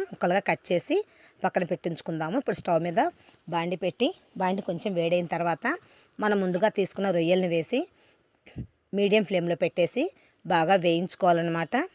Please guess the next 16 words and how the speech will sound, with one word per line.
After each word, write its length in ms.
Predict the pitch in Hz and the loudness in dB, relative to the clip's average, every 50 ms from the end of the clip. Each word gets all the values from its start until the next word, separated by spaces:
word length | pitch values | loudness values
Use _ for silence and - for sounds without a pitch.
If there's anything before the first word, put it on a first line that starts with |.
| _ _ _ _ - - - - | _ _ _ _ -20 -14 -6 0
హై 100 | 190 175 175 - | 2 2 2 2
ఫ్లేమ్ 200 | 202 185 180 175 - | 4 4 4 4 2
పెట్టకండి, 440 | 170 - - 175 - 165 160 175 240 254 226 | -2 -4 -4 -6 -6 -6 -4 -2 -2 -2 0
మీడియం 220 | 180 165 180 180 160 | 0 0 -2 -2 -2
ఫ్లేమ్లోనే 400 | - 175 165 165 165 165 185 226 208 180 | -2 -2 -2 -2 -2 -2 -2 0 2 2
వేయించుకోండి. 580 | 170 170 170 - - - 165 160 170 180 254 349 - _ _ _ _ _ _ _ _ _ _ _ - 170 180 | 2 0 0 -4 -4 -2 -2 -2 0 -2 -2 -2 -4 _ _ _ _ _ _ _ _ _ _ _ -2 0 2
బాగా 220 | 175 175 190 233 339 508 - _ _ _ _ _ _ - 180 | 2 4 4 2 0 -2 -6 _ _ _ _ _ _ 0 0
రెడ్ 160 | 180 180 - - | 0 2 2 2
షేడ్లో 280 | 240 226 196 190 208 214 190 175 | 2 4 6 8 8 6 6 6
రావాలన్నమాట, 560 | 175 170 180 170 170 165 170 170 170 - - 180 | 4 4 4 4 4 2 0 -2 -2 -2 -4 -6
అంటే 160 | 175 165 - 269 | -4 0 0 0
అప్పుడు 180 | - - 226 - - | 0 0 -2 -4 -4
పచ్చివాసన 440 | 196 - - 190 185 175 175 - 180 170 | -4 -4 -2 0 0 0 0 0 -4 -8
మొత్తం 240 | 165 - - 185 185 - - | -6 -4 -4 -6 -4 -2 -4
పోతుంది. 420 | 175 - - 185 175 175 220 320 370 - _ _ _ _ _ _ _ _ _ _ _ _ _ _ _ _ _ _ - 190 | -4 -2 -2 -4 -4 -2 -2 -2 -2 -4 _ _ _ _ _ _ _ _ _ _ _ _ _ _ _ _ _ _ -14 -10
అందువల్ల 300 | 190 185 180 185 208 240 | -8 -6 -2 0 0 0